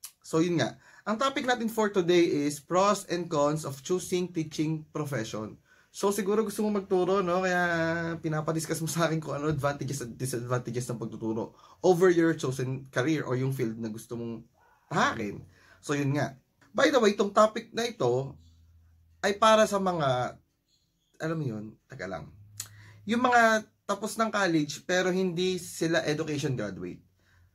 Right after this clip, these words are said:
Na-gets nyo? So, hindi ka edu graduates or hindi ka Bachelor of Science in Education or Bachelor of Science in Education, major in English, Math. So, tinapos mo, maybe you are Hotel and Restaurant Management, Tourism Management, Engineering courses, like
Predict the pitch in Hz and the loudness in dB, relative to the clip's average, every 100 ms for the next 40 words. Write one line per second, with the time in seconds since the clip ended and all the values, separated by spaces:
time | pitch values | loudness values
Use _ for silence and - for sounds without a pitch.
0 | _ _ _ 220 247 240 147 110 - 104 | _ _ _ 2 4 4 0 -6 -10 -12
1 | 104 - - 190 185 202 196 202 170 165 | -12 -16 -4 0 2 2 0 0 0 0
2 | - 139 175 160 147 147 151 151 156 151 | -2 0 0 0 -4 -2 -2 -2 -2 -2
3 | 135 151 170 196 196 196 - 165 160 160 | 2 2 2 0 -2 -4 -6 -2 -2 -2
4 | 160 - 160 160 156 151 123 113 95 101 | -6 -6 -6 -4 -6 -6 -8 -6 -10 -10
5 | - _ 101 101 120 165 190 160 151 151 | -14 _ -8 -4 -4 -2 -4 -2 -4 -4
6 | 139 143 139 135 107 113 135 139 151 - | -8 -6 -4 -2 -4 -2 -2 0 0 0
7 | 117 120 127 135 - 120 135 156 151 151 | -4 -4 -8 -12 -12 -8 -2 0 -2 0
8 | 131 117 - - - - 196 202 202 220 | -2 -2 -6 -20 -20 -6 0 0 2 4
9 | 226 226 226 175 170 170 165 160 160 135 | 4 4 0 0 2 4 4 2 2 2
10 | 135 131 135 139 135 135 131 127 127 123 | 2 4 2 -2 -4 -2 -2 -2 -4 -8
11 | 120 120 117 127 151 170 170 165 - - | -6 -6 -6 -6 -6 -6 -4 -6 -12 -20
12 | - _ _ _ _ - - 147 135 135 | -20 _ _ _ _ -20 -6 0 0 0
13 | 120 123 160 165 175 175 135 127 131 147 | 0 2 0 -2 -2 0 0 0 2 2
14 | 151 160 151 170 185 180 165 165 165 - | 0 -2 -2 0 0 2 2 2 0 -4
15 | 127 123 | -2 -2